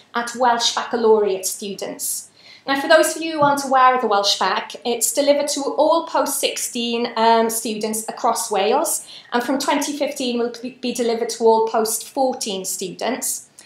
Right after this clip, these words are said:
Um, it's studied alongside qualifications like A-levels and N V Qs, and it aims to provide a broader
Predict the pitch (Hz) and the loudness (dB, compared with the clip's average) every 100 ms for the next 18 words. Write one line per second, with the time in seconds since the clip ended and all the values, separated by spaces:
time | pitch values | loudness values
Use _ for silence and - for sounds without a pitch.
0 | - - - - 247 254 294 294 - 359 | -20 -20 -6 2 4 4 0 -2 0 2
1 | 381 381 311 311 302 294 302 277 277 - | 2 4 4 6 4 2 2 2 0 0
2 | 247 254 - 240 226 - 220 220 208 220 | 0 0 -6 -4 -4 -2 -2 -2 0 2
3 | 226 208 208 208 202 220 196 196 202 190 | 2 2 2 0 -2 -2 -4 -6 -8 -12
4 | - 202 277 - - - - - - 277 | -10 -6 -4 -4 -6 -8 -18 -6 0 2
5 | 285 - 302 311 339 330 - 311 233 220 | 2 2 4 4 0 -4 -2 -2 2 2
6 | 220 226 - 226 226 254 269 269 269 196 | 2 -2 -2 -2 0 2 4 2 0 -2